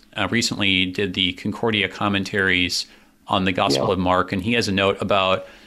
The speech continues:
Speaker 1: how the word gospel here tends to refer in the New Testament, and probably here perhaps, to gospel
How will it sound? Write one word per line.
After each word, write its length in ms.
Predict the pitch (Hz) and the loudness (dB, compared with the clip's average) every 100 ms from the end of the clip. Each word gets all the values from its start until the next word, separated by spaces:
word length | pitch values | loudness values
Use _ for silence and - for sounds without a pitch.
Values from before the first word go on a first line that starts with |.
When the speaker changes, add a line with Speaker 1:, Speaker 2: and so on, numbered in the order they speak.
| - _ - 67 - | -20 _ -18 -16 -8
Speaker 1:
how 260 | 101 123 113 | -2 0 2
the 120 | 110 | 2
word 220 | 117 98 | 2 2
gospel 580 | 123 160 175 - 107 104 | 2 2 2 -2 0 0
here 520 | 95 98 90 90 90 - - - - - | 0 2 4 2 0 -10 -16 -20 -20 -12
tends 300 | - 170 214 | 0 4 4
to 100 | - | 4
refer 540 | 147 127 131 131 131 123 - | 2 2 2 4 4 0 -2
in 80 | 117 | 0
the 60 | 113 | 2
New 120 | 117 | 2
Testament, 580 | - 120 - 113 107 - | 2 0 0 0 0 0
and 260 | 101 92 - - | -2 -2 -8 -4
probably 400 | 170 180 107 98 | 0 2 2 -2
here 400 | - 165 98 87 | 0 2 2 0
perhaps, 540 | 110 95 92 - - - - - | 0 0 0 -2 -8 -10 -20 -14
to 240 | - 123 113 - | 0 0 0 -2
gospel 800 | 117 123 131 - 135 117 95 - | 0 2 2 0 2 4 2 0